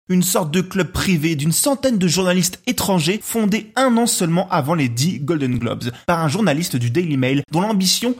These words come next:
vous l'auriez compris si vous aviez suivi, est de promouvoir la création hollywoodienne à l'étranger. Et s'il y a une grande gagnante à ce jeu, c'est sans doute Meryl Streep avec trente-trois nominations dont huit récompenses. Beau palmarès, non ?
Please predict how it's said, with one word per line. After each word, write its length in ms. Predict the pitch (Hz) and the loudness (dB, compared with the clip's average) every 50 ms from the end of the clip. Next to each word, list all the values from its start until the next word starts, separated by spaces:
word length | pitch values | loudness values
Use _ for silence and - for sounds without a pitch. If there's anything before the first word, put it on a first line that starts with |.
| - | -4
vous 60 | 208 214 | -2 0
l'auriez 240 | 220 214 214 208 | 2 2 0 0
compris 280 | 208 202 185 - - 190 | 0 -2 -2 0 0 0
si 200 | - - - 294 | 0 2 0 0
vous 160 | 247 233 185 | 0 2 0
aviez 180 | 170 139 127 117 | 0 0 0 -4
suivi, 360 | - - - 139 143 190 202 - | -4 -2 -2 -2 0 0 -2 0
est 100 | - 226 | 0 -2
de 80 | 160 165 | 0 -2
promouvoir 600 | 160 - - 247 233 240 240 220 220 262 262 208 | -6 -6 -6 -2 0 0 0 2 2 0 0 0
la 100 | 156 143 | -2 -4
création 520 | - - - 226 220 196 - - 196 170 175 - - | -4 -4 -2 0 0 0 0 0 0 -2 -2 -2 -2
hollywoodienne 600 | 262 254 226 226 208 180 165 135 131 170 208 196 | 0 2 2 2 2 2 0 0 0 0 0 2
à 80 | 165 135 | 2 0
l'étranger. 560 | 147 139 - - - 135 120 120 117 - - - | 0 0 -2 -2 -2 -2 0 0 -2 -4 -2 0
Et 80 | 196 202 | 0 2
s'il 160 | - - 269 | 2 2 2
y 40 | 208 | 2
a 40 | |
une 100 | 170 156 | 0 0
grande 240 | 143 139 160 262 269 | -2 0 0 0 2
gagnante 320 | 214 185 160 180 202 165 147 | 2 0 0 0 -2 -2 0
à 80 | 127 | 0
ce 100 | 120 113 | 0 0
jeu, 200 | 117 139 165 180 - - | 2 0 0 0 -2 -10
c'est 160 | - - 277 | -4 -2 0
sans 160 | 214 - 190 160 | 0 0 0 -2
doute 220 | 139 131 120 156 | -4 -4 -2 0
Meryl 260 | 214 240 160 143 127 | 0 0 0 0 -2
Streep 320 | 120 - - - 143 - - | -2 -4 -2 -2 -4 -4 0
avec 300 | - 147 143 165 - - | -2 -2 -2 -2 -6 -4
trente-trois 580 | - - - 320 320 262 190 - 175 233 233 214 | -8 -6 -2 0 0 0 0 -2 0 0 0 2
nominations 600 | 214 214 208 202 196 202 190 - - 240 240 190 | 2 0 0 0 2 2 2 2 2 2 0 0
dont 180 | 160 185 175 | 2 2 2
huit 240 | 180 226 294 311 262 | 2 0 2 0 0
récompenses. 720 | - 214 214 - 175 170 135 160 165 160 143 - - - - | 0 0 -2 -2 -2 -4 -2 0 0 0 0 -2 -4 -8 -8
Beau 260 | - 135 127 196 185 | -6 -2 2 2 2
palmarès, 560 | 190 165 147 143 165 190 247 285 - - - 170 | 2 2 0 2 2 2 2 2 0 0 2 0
non ? 160 | 180 233 | 0 0